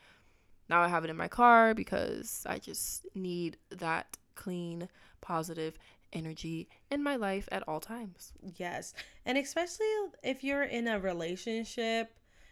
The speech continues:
Speaker 2: you know, with your significant other, don't go to bed angry. You know,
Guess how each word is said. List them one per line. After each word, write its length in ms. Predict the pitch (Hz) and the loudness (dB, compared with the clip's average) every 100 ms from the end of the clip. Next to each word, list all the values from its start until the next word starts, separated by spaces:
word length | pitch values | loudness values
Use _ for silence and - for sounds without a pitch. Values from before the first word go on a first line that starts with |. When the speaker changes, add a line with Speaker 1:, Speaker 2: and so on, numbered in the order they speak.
| - | -10
Speaker 2:
you 160 | 226 233 | -2 0
know, 240 | 233 226 | 2 2
with 240 | 220 214 208 | 2 0 0
your 180 | 196 196 | 0 0
significant 680 | 202 185 190 196 196 185 - | -4 -4 -6 -6 -6 -6 -4
other, 420 | 190 202 202 190 | -2 0 -2 -4
don't 320 | 190 220 262 | -6 -6 -2
go 120 | 311 | 0
to 80 | 311 | 2
bed 220 | 220 196 | 2 2
angry. 560 | 156 180 175 - 98 185 _ _ - - _ _ _ _ _ _ _ - | 0 -6 -8 -10 -12 -16 _ _ -20 -20 _ _ _ _ _ _ _ -10
You 180 | 208 208 | -6 -4
know, 280 | 202 190 | -4 -6